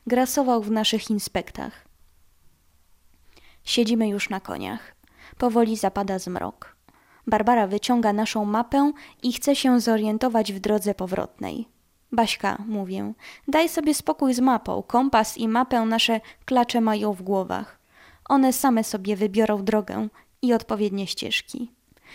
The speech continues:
Gdy tylko cmoknęliśmy wio, klacze pobiegły szybkim galopem. Nie trzeba było nimi sterować. Za niespełna dziesięć minut byliśmy w domu. Stefan Sieracki oczekiwał nas już od dawna.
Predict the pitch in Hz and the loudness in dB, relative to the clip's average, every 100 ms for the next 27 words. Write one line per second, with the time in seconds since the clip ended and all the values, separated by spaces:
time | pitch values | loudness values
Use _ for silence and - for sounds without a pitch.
0 | - - - 226 269 302 277 262 262 254 | -20 -12 -4 2 2 2 0 0 0 -2
1 | 240 233 254 - 214 190 208 240 285 262 | 0 2 2 0 -2 0 2 2 2 2
2 | 247 254 254 233 196 226 202 214 240 233 | 0 2 0 0 0 0 2 2 2 0
3 | - 214 202 190 185 - - 233 _ _ | -2 -4 0 0 -2 -6 -8 -10 _ _
4 | _ - 285 285 - 294 214 196 220 208 | _ 0 2 2 2 2 2 2 4 4
5 | 202 - - - 220 202 202 - 202 190 | 0 -4 -20 -4 -2 0 -4 -2 0 0
6 | 180 - - - _ _ _ - 208 208 | -4 -8 -10 -14 _ _ _ -6 0 2
7 | 214 - 233 240 220 214 254 247 226 277 | 2 0 2 2 2 0 0 0 0 2
8 | 269 240 202 240 233 247 226 196 180 180 | 2 2 2 2 2 0 -2 -2 -2 -4
9 | 185 208 - _ _ _ _ _ _ - | -6 -8 -12 _ _ _ _ _ _ -20
10 | - - - - 254 233 220 220 214 226 | -20 -20 -14 0 2 4 2 2 2 2
11 | - 226 208 220 - 226 214 208 214 - | 0 -2 0 -2 -2 2 2 2 -2 -2
12 | 208 - 208 185 175 175 - 196 214 | -2 -2 -4 -6 -2 -2 -2 -8 -8